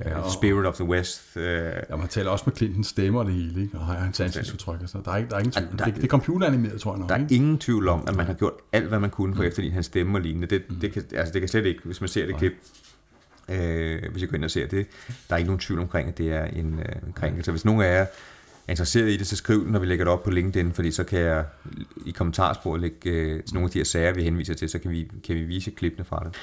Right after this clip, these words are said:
Speaker 2: Men spørgsmålet er, Morten, nu er jeg bagt op til den her. Man går ind, der er ikke nogen tvivl om, at man ser Clint Eastwood,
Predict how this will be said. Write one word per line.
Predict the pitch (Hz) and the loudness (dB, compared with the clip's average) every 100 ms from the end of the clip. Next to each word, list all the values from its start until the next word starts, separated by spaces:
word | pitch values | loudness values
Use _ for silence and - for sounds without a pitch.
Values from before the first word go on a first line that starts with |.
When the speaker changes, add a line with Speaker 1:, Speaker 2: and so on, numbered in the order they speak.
| - | -2
Speaker 2:
Men | 110 | 0
spørgsmålet | 104 - 110 127 104 | 2 6 4 4 2
er, | 85 | 2
Morten, | 85 76 82 - - - - _ - | 2 0 -4 -10 -16 -18 -20 _ 0
nu | 113 | 4
er | |
jeg | 113 107 | 4 6
bagt | 95 87 | 2 4
op | 90 - | 0 2
til | 90 | 0
den | 85 | 2
her. | 71 | 0
Man | 90 | 2
går | 90 107 | 4 4
ind, | 135 - 107 | 4 0 -2
der | 92 | 0
er | |
ikke | 95 | 2
nogen | 110 101 | 2 0
tvivl | - 113 | 2 2
om, | 98 | 2
at | |
man | 98 | 0
ser | 107 | -2
Clint | 90 95 | 0 0
Eastwood, | 95 92 104 | 0 0 -2